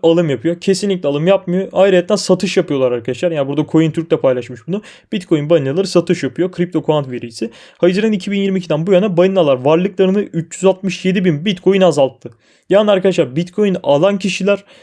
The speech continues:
daha çok küçük yatırımcı, büyük yatırımcı satmaya devam ediyor. Sonunda zaten belirtmiş. Yükseliş trendinin başlaması için balinaların yeniden birikime başlaması gerekiyor demiş.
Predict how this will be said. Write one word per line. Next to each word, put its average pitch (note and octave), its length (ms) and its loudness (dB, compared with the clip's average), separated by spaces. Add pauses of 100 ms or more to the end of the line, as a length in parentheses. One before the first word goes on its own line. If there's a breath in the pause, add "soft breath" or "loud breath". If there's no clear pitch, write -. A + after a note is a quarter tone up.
(220 soft breath)
daha F#3+ 160 4
çok G#3+ 220 -4
küçük - 240 -16
yatırımcı, F#3+ 420 0
büyük G3 200 -4
yatırımcı C#3 320 -4
satmaya F3+ 400 0
devam E3+ 280 2
ediyor. C#3+ 220 -4 (220 soft breath)
Sonunda G3 320 2
zaten F3+ 300 2
belirtmiş. F3+ 440 2
Yükseliş F3+ 360 -6
trendinin C3+ 420 -4
başlaması F3+ 440 0
için F3+ 260 -4
balinaların E3+ 460 2
yeniden F3 420 2
birikime F#3 400 2
başlaması C#3 460 -2
gerekiyor A#2+ 480 -8
demiş. F3 300 -2